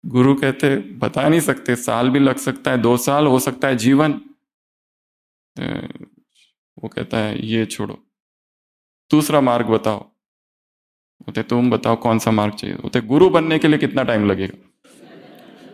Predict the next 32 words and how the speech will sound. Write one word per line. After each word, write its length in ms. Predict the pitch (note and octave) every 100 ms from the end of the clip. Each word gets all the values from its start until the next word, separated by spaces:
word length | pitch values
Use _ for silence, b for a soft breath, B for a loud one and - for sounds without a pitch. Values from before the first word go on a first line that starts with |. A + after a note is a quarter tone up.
| -
तो 120 | G#2+ G2+
गुरु 260 | A#2 D3
बनने 280 | D3+ D#3+ E3
के 60 | E3
लिए 120 | E3
कुछ 220 | E3+ -
टाइम 240 | D#3 D#3+
ही 60 | F#3
नहीं 100 | F3+
है, 60 | D#3
लो 220 | D3+ D#3+
बैठो 260 | D3+ D3+
और 180 | E3+ E3
बनो, 560 | C#3 F3 F3 D#3 - _ _ _ _ _ _ _ _ _ _
पकड़ो 300 | D#3 F3 F3
लोगों 300 | D#3+ D#3+ E3+
को 100 | E3+
और 140 | E3+ E3
पकड़ 220 | E3 D#3+
पकड़ 260 | D#3+ E3
के 140 | E3 E3+
सलाह 340 | - D3 D#3
पिलाओ 400 | D#3 D#3+ F3 D#3+
उनका 220 | C#3 C3+
गला 220 | A#2 A#2+ B2
पकड़कर। 500 | B2 A2+ A2 - - _ _ E3 - _ _ _ _ _ _ _ _
शिक्षा 340 | - C3+ - C#3
देने 260 | C#3+ D3+
में 120 | D3
क्या 140 | D3 B2+
लगता 320 | G2+ - -
है? 140 | -